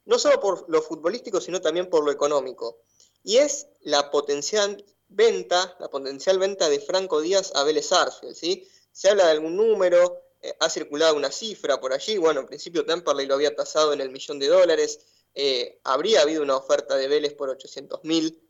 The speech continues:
dólares. Me parece que, como Franco Díaz es el mejor jugador de Temperley, es el jugador que más se ha destacado en este torneo, habría que ver si la potencial baja de, de Franco Díaz,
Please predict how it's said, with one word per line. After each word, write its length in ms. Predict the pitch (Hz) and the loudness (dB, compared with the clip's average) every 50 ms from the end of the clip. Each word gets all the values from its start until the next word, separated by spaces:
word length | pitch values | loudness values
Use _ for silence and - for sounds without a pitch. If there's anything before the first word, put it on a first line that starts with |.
| _ | _
dólares. 680 | _ - 175 185 175 160 156 147 147 147 147 147 - _ _ _ _ _ _ _ _ - | _ 4 6 6 6 6 6 4 4 4 2 -2 -6 _ _ _ _ _ _ _ _ -4
Me 160 | 151 156 156 | -2 -2 2
parece 400 | - 190 233 254 - 220 - - | 2 2 2 2 0 -2 -4 -4
que, 340 | - 160 151 147 - - _ _ _ _ _ _ _ | -4 -4 -4 -4 -6 -18 _ _ _ _ _ _ _
como 240 | - 160 160 165 | -2 0 0 0
Franco 340 | 160 - - 202 196 - 196 | -2 0 -2 -2 0 0 0
Díaz 240 | 170 151 143 143 - | 0 2 0 -2 -2
es 220 | 151 143 - - | -4 -10 -12 -14
el 100 | 151 143 | -16 -14
mejor 380 | 147 151 147 147 - 269 285 240 | -10 -10 -8 -2 2 4 4 4
jugador 320 | - - 147 143 147 143 | 2 0 2 2 2 2
de 80 | 139 135 | 0 -2
Temperley, 640 | - 139 131 123 - - 135 135 135 135 135 131 - | -2 -4 -4 -4 -4 -4 -4 -2 -2 -2 -2 -2 -4
es 160 | 156 143 - | -6 -6 -4
el 120 | 160 143 143 | -4 -6 -4
jugador 280 | - 151 160 170 - | 0 2 2 2 2
que 80 | - 143 | -2 -2
más 220 | 143 196 254 - | 0 0 -2 0
se 80 | - 165 | 0 -2
ha 40 | 139 | -2
destacado 440 | 139 - 135 135 135 139 139 135 135 | -2 -2 -6 -4 -2 0 0 0 0
en 60 | 135 | -2
este 180 | 135 - - | -6 -12 -14
torneo, 640 | - - 139 135 139 139 135 135 127 120 147 - _ _ _ _ _ _ _ _ _ | -6 -6 -4 -4 -2 -2 -2 -2 -2 -2 -6 -10 _ _ _ _ _ _ _ _ _
habría 400 | - 139 165 208 269 294 294 269 | 0 0 2 2 2 0 0 2
que 120 | - 190 175 | 2 2 4
ver 480 | 156 143 135 131 143 147 - - - _ _ _ | 6 6 4 4 2 -2 -6 -10 -20 _ _ _
si 720 | _ - - - 147 147 143 139 135 135 135 135 131 _ _ _ _ _ _ _ - | _ -14 -12 -10 -8 -8 -8 -8 -8 -8 -8 -10 -12 _ _ _ _ _ _ _ -6
la 260 | 151 143 139 135 - | 0 2 2 2 2
potencial 600 | - 139 - 143 143 143 139 - - 165 175 170 | 0 -4 -2 -2 -2 -2 0 2 2 4 4 4
baja 360 | 190 196 175 - - 147 135 | 2 2 2 0 0 -2 -2
de, 260 | 135 135 131 131 - | 0 0 -2 -4 -6
de 120 | 113 131 135 | -6 -8 -8
Franco 380 | - 156 156 165 156 151 165 | -4 -4 -4 -2 0 0 0
Díaz, 460 | 170 170 160 156 156 160 165 - - | 0 2 2 4 4 4 2 0 -12